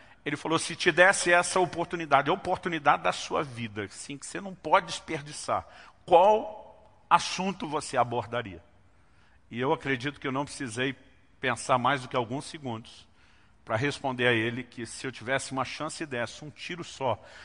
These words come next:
pra ser bem dado e tentar de alguma forma ajudar os crentes, é, é, é, todos que eu pudesse, eu falaria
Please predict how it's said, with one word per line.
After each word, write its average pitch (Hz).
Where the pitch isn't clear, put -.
pra 113
ser -
bem 131
dado 127
e 120
tentar 135
de 139
alguma 156
forma 165
ajudar 139
os -
crentes, 175
é, 120
é, 117
é, 120
todos 185
que -
eu 143
pudesse, 117
eu 117
falaria 120